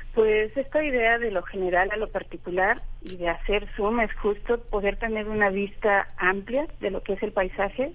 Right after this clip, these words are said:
y que también creo que responde a la idea de que hay muchos paisajes dentro de la Ciudad de México.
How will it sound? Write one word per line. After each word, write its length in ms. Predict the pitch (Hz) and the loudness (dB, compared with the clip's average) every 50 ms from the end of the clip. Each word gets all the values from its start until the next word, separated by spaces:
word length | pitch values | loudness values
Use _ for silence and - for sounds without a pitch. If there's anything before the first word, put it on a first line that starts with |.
| - - - | -12 -14 -14
y 80 | 277 269 | -14 -14
que 180 | - - - | -8 -8 -8
también 540 | - - 180 180 185 180 185 190 196 208 214 - - - - - - | -4 -2 0 0 2 2 2 2 2 -2 -4 -8 -14 -16 -16 -14 -8
creo 180 | - 196 196 196 | -4 -4 -2 0
que 100 | 240 226 | 0 0
responde 540 | 226 214 220 - - 196 196 190 190 196 | 0 -2 -4 -2 -2 0 0 2 2 2
a 80 | 196 190 | 2 2
la 120 | 180 175 | 0 0
idea 200 | 170 170 175 185 | 0 2 2 2
de 120 | 190 190 180 | 0 -2 -4
que 100 | - 196 | -2 -2
hay 100 | 190 190 | -2 -2
muchos 460 | 190 196 202 214 240 233 - 247 233 - | -2 -4 -6 -6 -6 -6 -6 -10 -10 -6
paisajes 540 | - 208 196 - 196 185 185 - 202 196 - - - - - - - - - - - | -6 -6 -4 0 0 0 0 0 -6 -8 -8 -12 -20 -20 -20 -20 -20 -20 -20 -6 -2
dentro 260 | 214 214 208 - 220 | -2 -2 0 0 0
de 120 | 214 214 202 | 0 2 2
la 100 | 196 190 | 0 -2
Ciudad 280 | - 202 190 190 185 | -2 0 0 0 2
de 100 | 180 190 | 2 -2
México. 500 | 190 190 185 185 - 190 - - 247 285 | -2 -2 -4 -4 -6 -10 -6 -6 -6 -6